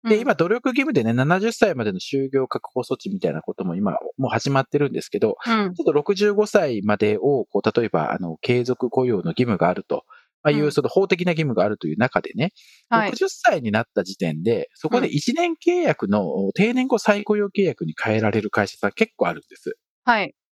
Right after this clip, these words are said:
Speaker 1: うん。で、定年後再雇用契約も、これってカテゴリーとしては有期契約なわけ。
Speaker 2: 一年ごとってこと？
Speaker 1: うん、一年ごと。
Speaker 2: あー、はい。
Speaker 1: 法律上は六十五歳までは何らかの形で雇ってねって話なんで、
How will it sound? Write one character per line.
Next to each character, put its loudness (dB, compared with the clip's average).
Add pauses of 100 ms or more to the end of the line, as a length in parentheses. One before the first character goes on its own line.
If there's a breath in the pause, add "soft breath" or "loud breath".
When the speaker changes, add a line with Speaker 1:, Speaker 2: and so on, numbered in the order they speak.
(580)
Speaker 1:
う -4
ん。 -4 (400 loud breath)
で、 2 (180 loud breath)
定 0
年 -2
後 0
再 -4
雇 0
用 0
契 2
約 -2
も、 0 (420 loud breath)
こ -2
れ 2
っ -4
て -2 (220)
カ 0
テ 0
ゴ -4
リ 0
ー -10
と 2
し -12
て 4
は 0
有 -2
期 -14
契 2
約 -6
な -10
わ -12 (140)
け。 -6 (760)
Speaker 2:
一 -2
年 2
ご 2
と 0
っ -6
て -2
こ -2
と？ 0
Speaker 1:
う -12
ん、 -10
一 -6
年 4
ご 6
と。 4
Speaker 2:
あ 2
ー、 6
は 4
い。 -8 (680)
Speaker 1:
法 -2
律 -2
上 2
は 2
六 0
十 0
五 0
歳 2
ま 2
で 2
は 2
何 2
ら 2
か 4
の -2
形 0
で 0
雇 0
っ -4
て -2
ね 2
っ -14
て 0
話 -4
な -6
ん -16
で、 0